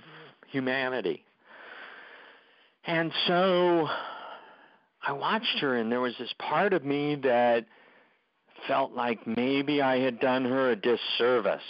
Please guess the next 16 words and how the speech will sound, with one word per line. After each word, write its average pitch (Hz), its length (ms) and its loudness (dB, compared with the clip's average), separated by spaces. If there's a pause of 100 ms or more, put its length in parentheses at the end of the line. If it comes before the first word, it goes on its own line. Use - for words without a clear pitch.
(1500)
Maybe 110 300 -2
I 110 140 0 (100)
should 113 120 -2
have 101 100 -4
tried 117 400 -2
to 113 80 -2
raise 113 480 0
her 101 200 0
like 87 220 -4
all 113 200 0
the 110 160 2
other 127 180 2
kids 95 360 -2
were 98 140 0
raised. 87 440 0 (2250)
It's - 140 -20